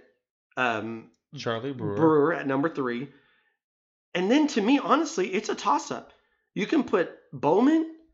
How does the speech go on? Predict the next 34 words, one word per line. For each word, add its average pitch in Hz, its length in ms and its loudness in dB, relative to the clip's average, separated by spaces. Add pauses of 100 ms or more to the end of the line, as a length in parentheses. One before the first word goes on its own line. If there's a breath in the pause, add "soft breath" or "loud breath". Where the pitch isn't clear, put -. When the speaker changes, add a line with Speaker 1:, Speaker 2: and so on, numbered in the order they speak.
(420)
Speaker 1:
or 240 560 2
Spencer - 440 -2
Sanders 190 600 -2
at 175 120 -4
number 156 220 2
four. - 420 -4 (480)
And 185 100 6
I'd 262 160 4
be 240 80 6
okay 226 200 4
with 233 100 0
either 269 160 2
one 349 200 0
of 151 120 -2
them. 120 220 -4
But 190 420 2 (640)
I 165 100 6
do 214 200 2
think 240 200 2
there's 175 200 0
more 175 520 2
upside 226 560 2 (1040)
with 170 160 -2
Spencer 185 300 0
Sanders 165 540 -2
because 151 420 -4
of 156 100 -4
the 135 260 -2 (400 loud breath)
physical, 180 680 2 (100)
athletic 165 520 0
ability 156 340 0
that 127 160 -4
he 151 180 -8
has. - 520 -6